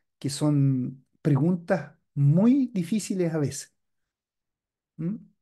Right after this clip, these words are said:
La amarilla intermitente viene siendo prevención o precaución. La nara-, la naranja es precaución, sí. Vamos a seguir, chiquillos. Número dieciocho.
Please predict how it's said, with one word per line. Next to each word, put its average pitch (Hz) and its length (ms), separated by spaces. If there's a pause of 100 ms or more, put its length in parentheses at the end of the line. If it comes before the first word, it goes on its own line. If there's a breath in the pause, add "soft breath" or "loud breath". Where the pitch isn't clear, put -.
(540)
La 190 120
amarilla 190 320
intermitente 220 640
viene 214 180
siendo 196 360
prevención 175 580
o 165 60
precaución. 143 600 (1000)
La 139 140
nara-, 139 360
la 143 160
naranja 151 400
es 139 80
precaución, 131 720
sí. - 340 (840)
Vamos 240 720 (520)
a 175 100
seguir, 196 280
chiquillos. 127 400
Número 208 340
dieciocho. 214 800